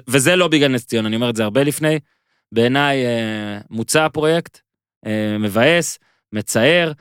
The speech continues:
לפני שאנשים אומרים, "אה, לא אכפת לך מהצפון", אזכיר, אני מהצפון, אין בצפון אוהדים של קריית שמונה,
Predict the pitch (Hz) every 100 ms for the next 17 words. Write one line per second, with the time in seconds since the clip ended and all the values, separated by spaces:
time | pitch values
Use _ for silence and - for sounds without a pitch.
0 | _ _ 110 127 139 139 127 135 139 151
1 | 165 139 147 131 135 127 131 - 156 135
2 | 110 147 143 110 107 131 127 127 - 123
3 | 113 - _ - 135 135 127 123 117 113
4 | 113 120 110 - 107 117